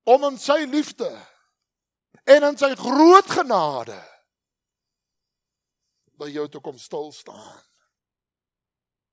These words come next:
Of jy in 'n lewende verhouding met die Here staan en of jy die Here nie dien nie en of jy vorm godsdienstig is en of jy lou en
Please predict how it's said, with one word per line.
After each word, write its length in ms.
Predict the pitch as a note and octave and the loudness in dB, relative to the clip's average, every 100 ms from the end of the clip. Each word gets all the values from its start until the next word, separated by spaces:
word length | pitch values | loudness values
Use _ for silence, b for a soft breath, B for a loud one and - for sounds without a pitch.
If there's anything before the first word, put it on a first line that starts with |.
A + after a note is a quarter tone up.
| _ _ _ _ _ _ _ _ _ _ _ _ _ _ _ _ _ _ _ _ _ _ G#3+ | _ _ _ _ _ _ _ _ _ _ _ _ _ _ _ _ _ _ _ _ _ _ -6
Of 140 | A3+ | -4
jy 100 | C#4 | -2
in 100 | C#4+ | -2
'n 60 | C4+ | 0
lewende 340 | C#4+ D#4 D4 | 0 0 0
verhouding 440 | D4 C4 C#4+ D4 | 2 0 0 -4
met 80 | C#4+ | -8
die 140 | C#4 C4 | -6 -4
Here 160 | C#4+ | -4
staan 400 | - C#4+ C4+ C#4 | -4 -4 -2 -4
en 120 | C#4 | -6
of 100 | C4 | -8
jy 120 | B3+ C#4 | -8 -10
die 140 | C4 | 2
Here 200 | C4+ C#4 | 4 4
nie 140 | C4+ C#4+ | 2 -6
dien 200 | C4+ C4+ | -8 -10
nie 100 | C4+ | -6
en 140 | B3+ | -6
of 60 | A3+ | -6
jy 120 | A#3+ | -8
vorm 320 | C4 D4+ C4 | -4 -4 -4
godsdienstig 760 | G#3 C4 - A#3+ A3 - A3 - | -6 -8 -8 -20 -20 -10 -10 -10
is 440 | F#3+ - - - _ _ _ _ _ _ _ _ _ _ _ A#3+ | -14 -16 -20 -20 _ _ _ _ _ _ _ _ _ _ _ -2
en 100 | D4+ | -2
of 120 | C#4+ | -2
jy 80 | D4 | 6
lou 180 | C4+ D#4+ | 8 8
en 80 | D#4 | 6